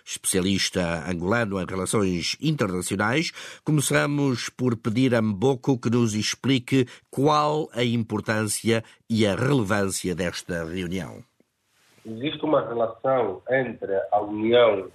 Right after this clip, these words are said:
Speaker 2: Europeia e a União Africana. E faz todo sentido eles, volta e meia,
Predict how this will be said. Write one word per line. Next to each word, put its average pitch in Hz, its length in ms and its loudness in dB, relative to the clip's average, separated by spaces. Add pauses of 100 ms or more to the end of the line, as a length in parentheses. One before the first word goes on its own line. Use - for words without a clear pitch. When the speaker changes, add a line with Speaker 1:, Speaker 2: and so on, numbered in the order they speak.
(120)
Speaker 2:
Europeia 135 1080 6
e 131 280 2
a 113 120 6
União 113 400 6
Africana. 113 640 2 (200)
E 117 180 -6
faz - 280 4
todo 170 320 -4
sentido 120 880 -4
eles, 123 500 4
volta 120 400 2
e 107 100 -4
meia, 110 520 4